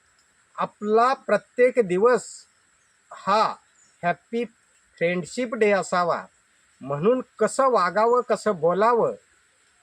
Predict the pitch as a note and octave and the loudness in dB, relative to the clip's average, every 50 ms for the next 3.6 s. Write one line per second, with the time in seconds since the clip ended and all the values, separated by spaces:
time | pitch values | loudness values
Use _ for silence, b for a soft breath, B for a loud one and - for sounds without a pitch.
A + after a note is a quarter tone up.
0 | _ _ - D3 E3+ - - - A3+ G#3+ - - - - - - F#3+ G#3 G#3 G#3 | _ _ -4 -4 -4 -4 -4 -6 -8 -8 -8 -8 -10 -10 -8 -4 -4 -2 -2 -2
1 | F#3 D3 C#3 C#3 D3 D3+ F#3 G#3 A3 A3+ A#3 A3 - B3+ G#3 F#3+ E3+ B2+ G#2+ F2+ | -2 -2 -2 -4 -4 -4 -4 -4 -2 -4 -4 -6 -8 -10 -8 -8 -8 -10 -12 -18
2 | _ _ _ _ _ _ _ _ _ _ _ _ _ _ _ _ _ _ _ _ | _ _ _ _ _ _ _ _ _ _ _ _ _ _ _ _ _ _ _ _
3 | _ _ _ _ _ _ _ - - - F3+ G3 | _ _ _ _ _ _ _ -14 -6 -2 0 0